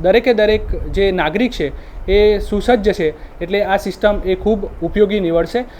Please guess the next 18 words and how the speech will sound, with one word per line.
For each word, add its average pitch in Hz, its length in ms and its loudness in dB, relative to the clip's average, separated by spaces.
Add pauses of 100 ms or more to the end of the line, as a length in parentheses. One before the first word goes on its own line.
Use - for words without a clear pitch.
(160)
અ, 160 120 2
છેવાડાનો 220 680 4
આ 196 180 0
જે, 208 400 2
અ, 156 340 -14
તાલુકો 208 420 4
છે, 214 140 2
બોર્ડરનો 202 480 4
જે 208 120 0
તાલુકો 202 420 2
છે, 214 320 -4
એ 185 120 0
તાલુકાના 196 580 2
દરેક 185 320 0 (600)
ગામડાના 196 680 2
એક 196 300 -4
છેવાડાના 214 640 2
નાગરિકની 190 1040 -2